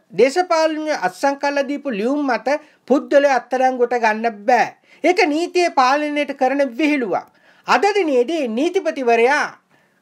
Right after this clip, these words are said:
මහින්ද රාජපක්ෂගේ තවත් නාටකයක් ක්‍රියාත්මක කරා. ඒ තමයි ඔහු වැඩ බලන පොලිස්පතිවරයාට උපදෙස් දුන්නා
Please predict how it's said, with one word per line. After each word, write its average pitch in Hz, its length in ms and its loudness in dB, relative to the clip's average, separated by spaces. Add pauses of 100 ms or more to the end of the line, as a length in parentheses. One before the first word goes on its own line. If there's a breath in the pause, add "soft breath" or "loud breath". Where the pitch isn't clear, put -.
(300)
මහින්ද 359 360 2
රාජපක්ෂගේ 285 1200 0
තවත් 302 400 0
නාටකයක් 262 680 0
ක්‍රියාත්මක 226 560 2
කරා. 226 340 0 (360)
ඒ 339 140 4
තමයි 320 460 0
ඔහු 247 240 0 (240)
වැඩ 233 300 4
බලන 330 300 0
පොලිස්පතිවරයාට 262 840 -2
උපදෙස් 277 460 -2
දුන්නා 233 400 0